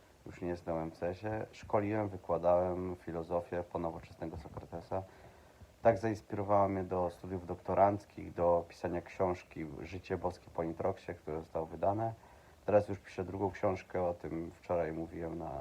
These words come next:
na fejsie. Bądź świadomy, realizuj swoje cele, nie bądź, jak to Robert powiedział, e, betoniarką, a dokładnie betonem,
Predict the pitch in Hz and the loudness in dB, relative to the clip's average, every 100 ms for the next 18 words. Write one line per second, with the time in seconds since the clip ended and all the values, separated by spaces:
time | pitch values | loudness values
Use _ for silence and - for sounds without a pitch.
0 | - - - - 92 98 - 52 101 - | -8 -10 -6 -2 -2 -4 -2 0 0 -4
1 | - - - - - - - - - - | -20 -20 -20 -20 -20 -20 -20 -20 -20 -20
2 | - - - - - - - 95 117 117 | -20 -20 -20 -20 -20 -20 -14 -2 0 0
3 | - 113 110 104 85 73 - - - - | -2 0 4 4 4 -4 -8 -16 -20 -20
4 | - - - 104 107 104 101 90 - 82 | -20 -14 -4 2 2 0 -6 -10 -6 -6
5 | 82 - 92 90 90 87 - - - - | -6 -4 -2 0 0 0 -6 -16 -20 -10
6 | 98 104 104 101 98 - 98 95 - 98 | -4 -2 -2 -4 -6 0 2 2 0 2
7 | 95 92 - 87 90 - - 370 381 381 | 2 0 -4 -4 -2 2 4 2 -2 0
8 | 381 381 - 113 107 98 - - 65 - | 2 4 6 6 10 10 10 2 -4 -6
9 | - - - - - - - - - - | -16 -20 -20 -20 -20 -20 -20 -20 -20 -14
10 | - 92 95 101 101 98 98 95 80 65 | -6 -6 0 0 0 -2 2 2 2 -4